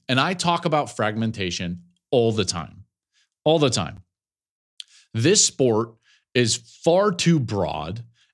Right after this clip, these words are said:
and there are way too many entities serving their own interests. That's so evident in a situation like this.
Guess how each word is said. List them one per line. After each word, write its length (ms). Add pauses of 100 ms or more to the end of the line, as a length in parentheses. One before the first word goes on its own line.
and 160
there 220
are 260
way 540
too 260
many 320
entities 800
serving 840
their 380 (100)
own 460 (160)
interests. 640 (920)
That's 600 (540)
so 440
evident 480 (880)
in 100
a 80
situation 560
like 220
this. 540